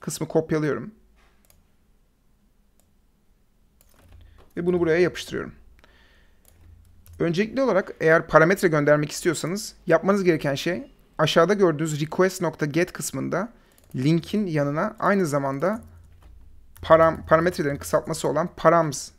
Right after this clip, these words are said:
dedikten sonra bir değişken tanıtmanız gerekiyor. Burada işte, e, o göndermek istediğiniz parametrelerin bir dictionary halini vermeniz gerekiyor. Şimdi tekrar örneğime geri dönecek olursam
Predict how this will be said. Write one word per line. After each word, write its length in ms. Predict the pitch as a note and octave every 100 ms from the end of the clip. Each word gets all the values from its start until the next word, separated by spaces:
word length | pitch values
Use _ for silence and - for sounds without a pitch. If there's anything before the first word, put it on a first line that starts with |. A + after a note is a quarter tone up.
| -
dedikten 380 | D3 - E3 D#3
sonra 360 | C#3 C3 G3+ - _ _ _ D#3+
bir 120 | E3+
değişken 400 | F3 E3+ F3+ D#3+
tanıtmanız 440 | C#3+ C3 C3+ B2
gerekiyor. 360 | B2 B2 - C#3
Burada 300 | F#3+ G3+ E3
işte, 380 | D3 - A#3 A3 - - _ _ C3
e, 280 | B2+ C3 - _ _ _ _ _ _ -
o 280 | D#3+ D#3 D#3
göndermek 440 | D#3 D#3+ E3+ F3+
istediğiniz 360 | - D#3 F#3+ -
parametrelerin 760 | D#3 D#3+ D#3+ C#3 D3 G#3+ G#3 D3
bir 300 | D3 E3+ - C#3+
dictionary 360 | E3+ - C#3+
halini 460 | F3 D3 D3 C#3+ C#3+ _ _ _ _ -
vermeniz 380 | C3+ C3 B2+ B2+
gerekiyor. 380 | G#2 - - - - - - - - _ _ -
Şimdi 240 | F#3+ G#3
tekrar 400 | C4 A#3+ F#3+ D#3
örneğime 360 | - D3 D3+ E3
geri 220 | D3+ D#3
dönecek 280 | E3 D#3+ E3+
olursam 460 | F3+ G#3+ C#3+ E3+